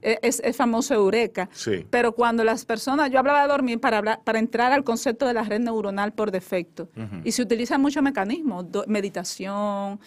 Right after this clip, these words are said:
Speaker 1: se utiliza la
Speaker 2: Sí.
Speaker 1: contemplación, caminar. Por ejemplo, hay muchos, mucha, eh, científicos que cuando tienen tan bloqueado en sus pro-,
Speaker 2: Salen a caminar.
Speaker 1: salen a caminar.
Speaker 2: Nietzsche, Nietzsche decía que todas sus grandes ideas,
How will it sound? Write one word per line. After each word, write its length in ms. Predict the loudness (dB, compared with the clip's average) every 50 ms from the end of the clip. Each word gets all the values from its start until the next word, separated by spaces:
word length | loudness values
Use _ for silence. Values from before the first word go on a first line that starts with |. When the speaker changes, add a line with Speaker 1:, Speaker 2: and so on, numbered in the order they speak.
| -20 -20 -16 -8
Speaker 1:
se 160 | -4 -4 -2
utiliza 800 | -2 0 -2 -2 -2 0 2 2 4 4 4 4 4 4 4 2
la 100 | 0 0
Speaker 2:
Sí. 60 | 0 0
Speaker 1:
contemplación, 1200 | 0 0 0 -2 -2 -2 -2 -2 -4 -4 -6 -6 -4 -2 -2 -2 -2 -2 -4 -6 -6 -8 -10 -14 -18 _ _ _
caminar. 840 | 0 2 2 2 2 0 -2 -2 -2 -2 0 0 0 0 0 -2 -4
Por 160 | -4 -4 -4
ejemplo, 300 | -4 -4 -4 -2 -2 -2
hay 60 | -2
muchos, 360 | -2 -2 -2 -2 -4 -4 -6 -8
mucha, 560 | -10 -10 -6 -2 0 2 2 2 2 2 -2 -6 -12 _ _ _ _ _
eh, 200 | -4 -2 -2 -2
científicos 880 | -4 -6 -6 -6 -4 -2 -2 -4 -4 -4 -4 -6 -6 -6 -6 -4 -4 -4
que 100 | -2 0
cuando 440 | 0 0 0 0 0 -2 -2 -4 -6 -8 _
tienen 380 | -4 -2 -2 0 -2 -4 -6
tan 200 | -4 -4 -2 0
bloqueado 640 | 0 -2 -2 -2 -2 -2 0 0 0 -2 -2 -4 -6
en 80 | -8 -10
sus 200 | -12 -14 -16 -14
pro-, 180 | -10 -8 -6
Speaker 2:
Salen 240 | -4 -2 -2 0 0
a 100 | 0 -2
caminar. 380 | -2 -2 -2 -2 -2 -2 -4 -6
Speaker 1:
salen 240 | -8 -8 -6 -6 -6
a 60 | -4 -4
caminar. 440 | -2 0 4 6 8 8 8 6
Speaker 2:
Nietzsche, 320 | 4 2 4 4 4 2 2
Nietzsche 500 | 0 0 2 2 2 2 2 2 4 4
decía 560 | 4 2 0 -2 -2 0 0 2 0 0 -2
que 200 | -4 -2 -2 -2
todas 420 | -2 -2 -2 0 2 2 2 0 0
sus 140 | -2 -2 0
grandes 320 | 0 0 0 -2 -4 -4
ideas, 600 | -2 0 0 0 0 0 -2 -6 -10 -14 -16 -20